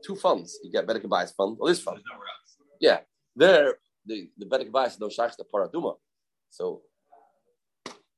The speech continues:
Speaker 1: yeah, so this is an expense, not expense. I hear. Basically, Haktoras Chalkabaras Tzibur. The Brisa says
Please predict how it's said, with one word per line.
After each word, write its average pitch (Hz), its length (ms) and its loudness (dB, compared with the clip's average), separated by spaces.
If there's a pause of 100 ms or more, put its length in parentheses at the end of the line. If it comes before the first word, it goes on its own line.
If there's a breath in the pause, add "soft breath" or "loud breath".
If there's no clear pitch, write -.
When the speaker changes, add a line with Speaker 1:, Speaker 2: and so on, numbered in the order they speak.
(240)
Speaker 1:
yeah, 104 240 -2
so - 120 -20
this 120 180 -10
is 117 140 -10
an 135 80 8
expense, 147 520 2
not 113 120 4
expense. 113 360 -2
I 113 60 -6
hear. 117 180 0 (540 loud breath)
Basically, 180 440 6 (360)
Haktoras 202 640 4
Chalkabaras 151 400 -4
Tzibur. 190 180 -2
The 156 60 -6
Brisa 131 300 -4
says 175 360 -2